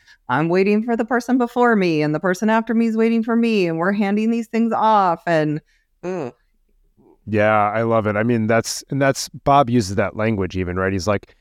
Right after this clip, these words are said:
Speaker 2: "You might be, uh, the U X person doing, like,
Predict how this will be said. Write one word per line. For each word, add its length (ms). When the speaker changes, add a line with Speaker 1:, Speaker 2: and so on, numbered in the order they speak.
Speaker 2:
"You 120
might 320
be, 320
uh, 140
the 140
U 240
X 220
person 520
doing, 320
like, 220